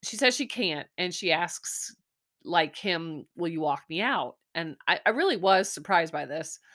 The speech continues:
And Rachel, though, <laughs> was clearly surprised. I don't mean to laugh, but, like, her reaction was so authentic, and I appreciated it so much because she was in total disbelief. She,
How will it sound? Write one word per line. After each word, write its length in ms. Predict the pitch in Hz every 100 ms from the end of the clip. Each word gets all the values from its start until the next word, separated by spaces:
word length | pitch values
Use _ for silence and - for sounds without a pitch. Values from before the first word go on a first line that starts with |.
| - - _ _ _ _ -
And 500 | - 214 196 185 180 175 - _ _
Rachel, 580 | 196 220 285 - 220 196
though, 500 | 196 180 165 165 - -
<laughs> 120 | -
was 260 | - 427
clearly 520 | - - 294 262 240 240
surprised. 640 | - 208 170 147 160 214 -
I 180 | 226 226 -
don't 260 | 202 208 180
mean 160 | 220 208
to 60 |
laugh, 440 | 180 180 156 175 -
but, 160 | 214 -
like, 160 | 202
her 180 | - 247
reaction 680 | 294 180 165 - 247 226 247 - - - _
was 140 | 247 -
so 220 | 196 208
authentic, 680 | 190 208 156 180 214 202 -
and 140 | - 180
I 80 | 170
appreciated 640 | 170 - 180 190 170 190
it 180 | 208 -
so 260 | - 185 196
much 480 | 151 165 - - -
because 560 | 214 - 175 175 - - _ _ _ _
she 220 | - 254
was 200 | 247 269
in 180 | - 196
total 420 | 170 - 196 220 214
disbelief. 640 | 190 175 165 170 151 - - _ _ _ _
She, 520 | - - 240 226 175